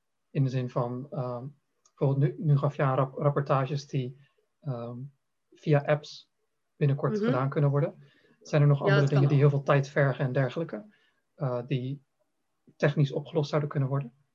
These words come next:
Speaker 1: maar die momenteel nog
Speaker 2: Nou,
Speaker 1: niet opgelost
Speaker 2: ik
Speaker 1: zijn?
Speaker 2: denk met name dat op, op een andere manier je rapport maken, dat, dat, dat, hè, via zo'n app, dat dat sneller zou kunnen. En, ehm,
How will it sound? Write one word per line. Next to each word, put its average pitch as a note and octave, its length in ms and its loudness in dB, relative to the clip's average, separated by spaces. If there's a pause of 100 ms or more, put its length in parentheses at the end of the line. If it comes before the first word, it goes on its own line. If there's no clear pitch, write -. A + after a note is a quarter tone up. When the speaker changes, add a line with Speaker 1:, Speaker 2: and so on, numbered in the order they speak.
(340)
Speaker 1:
maar C3+ 120 -2
die C#3 120 0
momenteel C3+ 320 0
nog - 80 -4
Speaker 2:
Nou, G#3+ 140 2
Speaker 1:
niet A#3+ 80 -6
opgelost A3 260 -10
Speaker 2:
ik G3+ 60 -10
Speaker 1:
zijn? G#3 160 6
Speaker 2:
denk G3 140 6
met G#3 100 6
name G#3+ 220 6
dat G3 200 4
op, G3 180 -4
op G#3 200 -8
een G#3 80 2
andere G#3+ 260 6
manier G3+ 180 8
je G3 80 6
rapport G3+ 340 2
maken, G3 440 2
dat, G#3 280 -4
dat, G3+ 200 -2
dat, G#3 220 -4
hè, G#3+ 160 -2
via A3 220 0
zo'n G3 220 -4
app, G#3+ 160 -4
dat G3+ 160 -6
dat A3+ 160 -2
sneller G#3+ 360 2
zou F3+ 240 -4
kunnen. F#3+ 480 0
En, G3 480 -4
ehm, F#3 560 -4